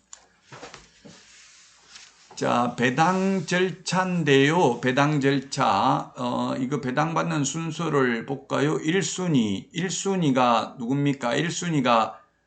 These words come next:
을임차인 최우선 면제 오천만 원입니다. 최우선 면제 오천만 원. 최우선 면제는 일억 오천만 원 이하인 경우 오천만 원,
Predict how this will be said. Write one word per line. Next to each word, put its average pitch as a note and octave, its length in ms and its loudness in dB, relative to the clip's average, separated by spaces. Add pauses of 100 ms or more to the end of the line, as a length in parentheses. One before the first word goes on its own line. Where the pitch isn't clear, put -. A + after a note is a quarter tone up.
(240)
을임차인 C#3+ 1300 6
최우선 D#3 800 4
면제 A#2+ 680 2
오천만 C#3+ 560 0
원입니다. G2+ 800 -2
최우선 C3+ 420 0
면제 A#2 440 0
오천만 A#2+ 500 -2
원. G#2+ 320 -4 (760)
최우선 G#3 460 4
면제는 C#3+ 600 4
일억 G3 260 6
오천만 F#3+ 460 2
원 C#3+ 120 4
이하인 D#3 320 4
경우 D3 380 2
오천만 C3+ 500 2
원, G#2+ 160 -4